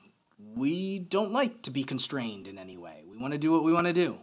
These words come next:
uh, and so we naturally, um, don't want that. And, and a confession requires the same. It requires some submission.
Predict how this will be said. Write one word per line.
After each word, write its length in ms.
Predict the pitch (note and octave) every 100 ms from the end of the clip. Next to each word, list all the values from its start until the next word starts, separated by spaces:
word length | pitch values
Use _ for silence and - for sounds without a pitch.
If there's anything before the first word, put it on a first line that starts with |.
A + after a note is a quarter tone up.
| - _
uh, 340 | G#2+ G2+ G2+ G2
and 140 | A#2+
so 180 | - C3+
we 180 | B2+ C3
naturally, 800 | A#2 A#2+ - B2+ A#2 A2+ A2 A2 - - _ -
um, 540 | A2+ G2+ F#2 E2+ D2 _ _ _ _ _ _ C3
don't 260 | C3+ C3 C3
want 260 | B2 B2
that. 260 | - E2+ - _ _ _ _ A#2
And, 460 | A2+ G#2+ G#2+ G#2+ - _
and 100 | D#3
a 20 | E3
confession 640 | D3 - D3+ - C#3 C3 - _ _ _
requires 460 | D#3 C#3+ C#3+ C3 C3
the 80 | A2
same. 380 | - A2+ G2+ G2
It 80 |
requires 540 | D3+ - A#2+ A#2+ D3 D3
some 180 | F3+ F3
submission. 640 | G3+ F3 D#3 - C4